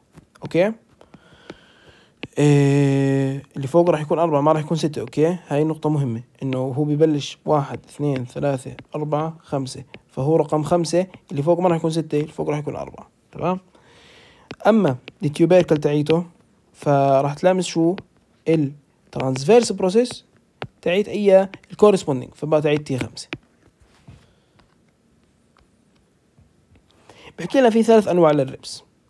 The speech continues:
بناء على شو؟ بناء على اتصالهم بالاسترنم. ترو ريبس وفولس ريبس وفلوتينج ريبس. الترو هم من واحد لسبعة،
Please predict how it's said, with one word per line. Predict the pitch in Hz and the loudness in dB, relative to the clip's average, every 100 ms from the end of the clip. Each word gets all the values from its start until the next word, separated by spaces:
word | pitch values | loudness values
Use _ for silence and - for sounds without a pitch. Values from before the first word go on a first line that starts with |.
| _ _ _ _ _ - | _ _ _ _ _ -2
بناء | 180 185 | 0 2
على | 175 175 | 4 2
شو؟ | 170 165 | 2 -2
بناء | 180 160 170 151 160 | -2 0 0 0 0
على | 165 185 208 - _ - | 4 4 4 -4 _ -12
اتصالهم | 147 165 208 196 175 151 | -6 -2 4 4 4 0
بالاسترنم. | 131 - 123 - - _ _ _ _ _ _ _ _ - _ _ _ _ _ _ _ _ - - - | -4 -4 -8 -10 -16 _ _ _ _ _ _ _ _ -20 _ _ _ _ _ _ _ _ -20 -20 -2
ترو | 202 | 2
ريبس | 175 196 - - - _ | 4 2 -4 -14 -16 _
وفولس | 160 196 202 - | -6 0 0 2
ريبس | 180 180 - - - | -2 -2 -8 -20 -16
وفلوتينج | 143 190 160 127 113 | -6 0 0 0 -12
ريبس. | - - - _ _ _ _ _ - | -14 -20 -20 _ _ _ _ _ -8
الترو | 160 156 226 247 254 254 175 | -6 -2 2 4 2 0 -2
هم | 180 | 0
من | 190 | 2
واحد | 175 | 2
لسبعة، | 165 156 135 147 180 | 2 0 0 -2 -4